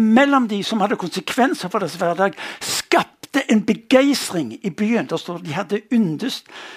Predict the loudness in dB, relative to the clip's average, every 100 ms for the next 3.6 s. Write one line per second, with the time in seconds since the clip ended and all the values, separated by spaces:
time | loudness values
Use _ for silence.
0 | -14 -6 -2 0 2 2 0 -2 -8 -8
1 | -10 -10 -10 -12 -16 -18 _ _ _ _
2 | _ _ _ _ _ _ _ _ _ _
3 | -12 -10 -10 -12 -16